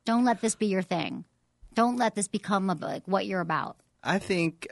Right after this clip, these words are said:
Speaker 2: also that, uh, you should try a test. You know how we do the thirty sex day challenge type
Speaker 1: Yep.
Speaker 2: thing? Maybe you should masturbate every day.
Speaker 1: Yeah.
Speaker 2: For thirty days.
Speaker 1: I think so,
Speaker 2: and
Speaker 1: too.
Speaker 2: try to build up a tolerance.
Speaker 1: Well, that's what the book is about.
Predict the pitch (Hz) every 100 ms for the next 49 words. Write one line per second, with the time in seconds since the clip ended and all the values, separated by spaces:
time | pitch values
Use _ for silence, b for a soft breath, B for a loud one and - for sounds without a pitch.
0 | 92 107 123 - 120 120 113 110 107 -
1 | - 50 50 50 50 - _ _ 123 -
2 | 131 123 120 - _ _ - - - -
3 | - 127 123 117 117 110 - - _ _
4 | 151 160 160 151 139 131 131 135 127 -
5 | 131 127 127 123 - 120 120 - - _
6 | 113 117 117 - 120 123 123 123 - 127
7 | 196 226 254 - b b b b _ _
8 | _ _ 131 156 175 185 151 160 - 117
9 | 101 98 101 98 95 92 - - - 254
10 | 392 453 _ - 131 - 120 113 101 101
11 | 104 214 262 262 277 254 349 160 156 143
12 | 143 139 127 113 117 104 - 90 - 277
13 | 269 302 311 285 233 349 269 156 - -